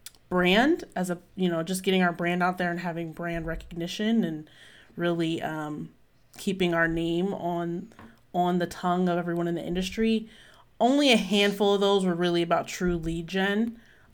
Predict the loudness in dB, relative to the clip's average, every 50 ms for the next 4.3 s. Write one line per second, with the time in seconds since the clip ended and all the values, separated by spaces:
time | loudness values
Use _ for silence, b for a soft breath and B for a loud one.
0 | _ -2 -2 0 0 -2 -2 -4 -6 -4 -2 0 6 6 6 6 6 4 2 2
1 | 4 4 4 2 4 2 0 0 0 -2 -2 -2 -2 -2 -4 -6 -14 -16 -14 -14
2 | -12 -10 -10 -8 -6 -4 -2 -2 0 2 2 2 2 2 2 2 2 2 0 -2
3 | -6 -8 -12 -14 -10 -10 -8 -6 -4 -4 -6 -6 -6 -6 -6 -6 -4 -4 -6 -6
4 | -6 -8 -10 -12 -14